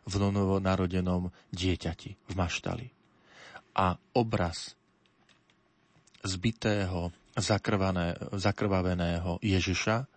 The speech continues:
ktorého nepoznajú rímski vojaci, ktorého nepozná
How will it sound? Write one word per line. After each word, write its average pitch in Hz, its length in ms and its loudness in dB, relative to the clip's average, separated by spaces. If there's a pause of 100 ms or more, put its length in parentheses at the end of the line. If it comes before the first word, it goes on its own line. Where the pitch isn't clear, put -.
(720)
ktorého 92 720 2 (160)
nepoznajú 92 720 -2 (560)
rímski 92 480 0
vojaci, 82 480 -4 (400)
ktorého 95 320 2
nepozná 90 720 0